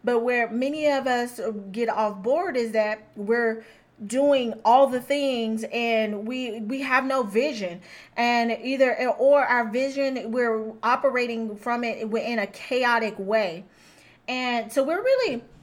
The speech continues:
I'm really gonna go into that a lot more. And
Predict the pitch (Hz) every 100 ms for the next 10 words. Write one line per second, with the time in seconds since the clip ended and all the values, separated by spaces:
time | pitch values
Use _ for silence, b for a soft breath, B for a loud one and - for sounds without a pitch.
0 | _ - _ 240 247 285 285 277 247 220
1 | 220 214 - 220 226 262 247 247 247 233
2 | - 196 208 226 226 240 240 233 233 B
3 | B B - 233 233 226 220